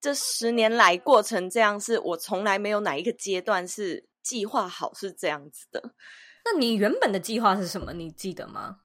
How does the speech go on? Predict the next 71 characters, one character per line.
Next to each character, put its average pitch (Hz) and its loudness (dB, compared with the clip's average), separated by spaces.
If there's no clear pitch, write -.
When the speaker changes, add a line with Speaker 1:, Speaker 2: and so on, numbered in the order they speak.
Speaker 1:
一 349 -4
刚 320 0
开 302 -6
始 294 -8
的 190 2
时 190 -4
候， 226 2
因 285 2
为 311 6
我 208 6
大 196 4
学 151 0
的 156 -2
时 175 -2
候 208 4
其 180 -4
实 165 -8
是 214 -6
过 220 0
得 175 0
蛮 151 -2
辛 170 -4
苦 - -8
的， - -6
就 226 0
是 220 0
要 220 8
打 165 0
很 175 -6
多 175 -2
份 175 0
工 156 -2
啊， 151 -4
然 165 -8
后 185 -6
吃 185 -8
seven 165 -2
的 151 -6
报 151 0
废 - -2
啊， - -2
然 185 2
后 214 2
还 190 -4
吃 - -6
到 190 2
就 185 -4
是 190 -4
肾 180 -2
脏 175 -4
发 165 4
炎。 135 0
简 202 6
单 240 8
来 226 8
说， 220 2
反 175 2
正 208 -2
大 185 6
学 165 -4
那 165 -2
时 165 -4
候 170 2
很 143 -2
辛 143 -6
苦， 135 -4
但 180 0
是 180 -8
都 165 2
过 - -2
了。 - -6